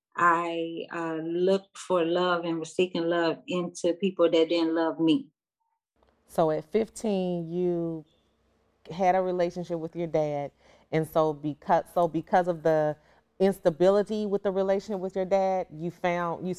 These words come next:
Speaker 2: you began to find, try to seek love or, or seek relationships in other,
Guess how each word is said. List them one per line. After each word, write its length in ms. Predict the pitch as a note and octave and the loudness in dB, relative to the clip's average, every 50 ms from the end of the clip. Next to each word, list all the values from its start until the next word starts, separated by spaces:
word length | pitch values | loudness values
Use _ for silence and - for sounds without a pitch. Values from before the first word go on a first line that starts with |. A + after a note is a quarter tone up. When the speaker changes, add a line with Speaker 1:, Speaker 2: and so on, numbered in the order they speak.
| - - - | -8 -12 -10
Speaker 2:
you 120 | D#3+ E3+ | -6 -4
began 360 | D#3 E3 D#3 D#3 F3 E3+ E3 D#3+ | -2 -2 -2 0 -2 -2 -2 -4
to 140 | - D#3+ D3 | -6 -8 -6
find, 400 | - E3 D#3+ D#3+ D#3 D#3 - - _ - | -4 -4 -4 -4 -6 -10 -12 -14 _ -4
try 180 | - F3 E3 D#3+ | -2 -2 -2 -2
to 100 | D#3+ D#3+ | -4 -8
seek 280 | - - E3 D3+ D3 | -8 -6 -8 -6 -2
love 360 | D#3+ D#3+ D#3 D#3 D3+ D#3 D3 | 0 0 2 2 0 -2 -2
or, 220 | C#3+ C#3+ C#3 C#3 - _ _ _ _ _ _ _ _ - | -4 -4 -4 -6 -8 _ _ _ _ _ _ _ _ 2
or 320 | D3 D3+ D3 C#3+ C#3+ C3+ - | 2 2 2 0 -2 -6 -8
seek 280 | - - - F#3+ E3 C#3+ | -8 -6 -4 -4 -2 -2
relationships 720 | D#3 E3 D#3+ D#3 D#3+ D#3+ - E3+ D3+ - D#3 C3 - - | -2 -2 0 -2 -2 -4 -6 -10 -6 -6 -6 -6 -6 -8
in 100 | D3 C#3+ - | -12 -4 -2
other, 440 | - D3+ D3+ D3 D3+ D3+ D3+ D3+ | 0 0 0 0 -4 -4 -6 -8